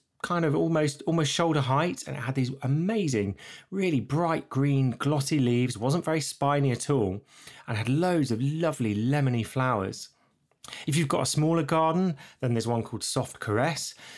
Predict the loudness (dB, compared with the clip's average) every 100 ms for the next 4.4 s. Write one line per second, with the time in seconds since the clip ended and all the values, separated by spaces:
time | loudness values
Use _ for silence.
0 | -12 -6 -2 0 2 2 2 2 0 -2
1 | 0 2 2 0 0 2 2 0 -2 0
2 | 2 0 -2 0 0 0 -4 -6 -2 0
3 | 0 -2 -2 -2 -2 -4 -10 -8 -4 -4
4 | 0 2 2 0